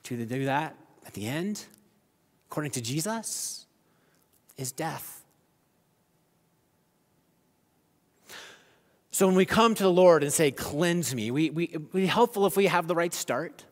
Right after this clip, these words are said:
If, um, we have the right kind of vulnerability. And then finally, today, I wanna say, um, it was also requires that we have the right hope.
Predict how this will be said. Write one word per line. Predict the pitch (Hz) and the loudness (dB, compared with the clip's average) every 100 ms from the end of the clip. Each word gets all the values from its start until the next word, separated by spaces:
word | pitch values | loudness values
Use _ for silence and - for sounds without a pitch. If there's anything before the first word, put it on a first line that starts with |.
| _ _ - - - - | _ _ -20 -20 -10 2
If, | 180 185 - - - - - - - | 6 6 2 -6 -8 -18 -20 -20 -8
um, | 151 151 151 | -2 0 0
we | 151 | 0
have | 151 160 | 0 2
the | |
right | 165 | 0
kind | - 147 | 0 -4
of | 147 | -2
vulnerability. | 147 151 123 107 110 120 | -2 0 0 -2 -2 -4
And | 123 | -6
then | 123 | -6
finally, | - 160 156 | -4 -4 -4
today, | 139 147 156 160 | -4 -2 0 2
I | |
wanna | 147 139 | 0 -2
say, | 131 143 143 135 135 - - - | -2 0 0 -2 -4 -12 -20 -10
um, | 123 120 117 | -6 -6 -8
it | 135 - - | -12 -12 -10
was | 156 | -8
also | 151 - 175 | -8 -6 -6
requires | - 127 135 135 127 | -6 -4 -2 -2 -4
that | 120 | -8
we | 117 | -6
have | 117 117 113 110 | -4 -4 -4 -6
the | 95 | -6
right | 98 101 101 - - _ - | -6 -6 -8 -12 -16 _ -18
hope. | - 101 110 - | -8 -8 -8 -14